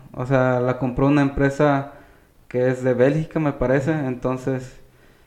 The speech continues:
ya como que se hizo más internacional.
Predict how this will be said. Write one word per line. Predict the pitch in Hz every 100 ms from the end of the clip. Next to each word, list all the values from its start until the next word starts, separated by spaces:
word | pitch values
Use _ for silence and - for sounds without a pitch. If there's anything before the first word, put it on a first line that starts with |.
| _
ya | 123 123 120 123 123 123 123 120 120 - _ _ _ _ - 139 -
como | 139 127
que | 123 127
se | 127
hizo | 135 139
más | 139 139
internacional. | 139 135 - 127 120 123 127 139 127